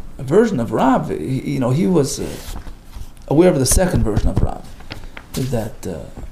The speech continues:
the, the roasted udder is usher, even after the fact, Midrabban, you can't eat it.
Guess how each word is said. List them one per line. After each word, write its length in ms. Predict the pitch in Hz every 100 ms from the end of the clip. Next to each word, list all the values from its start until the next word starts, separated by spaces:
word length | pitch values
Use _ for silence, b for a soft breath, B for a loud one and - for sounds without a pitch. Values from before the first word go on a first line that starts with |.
| - - - - - - - - - - -
the, 180 | 127
the 140 | 131 127
roasted 420 | 156 208 - -
udder 280 | - 175 107
is 160 | 131 - -
usher, 360 | 233 - 123
even 600 | 190 220 233 233 202 - -
after 220 | 208 208
the 80 | 175
fact, 340 | - 220 - 147
Midrabban, 460 | 147 156 185 202
you 80 | 175
can't 200 | 185 160
eat 120 |
it. 60 | -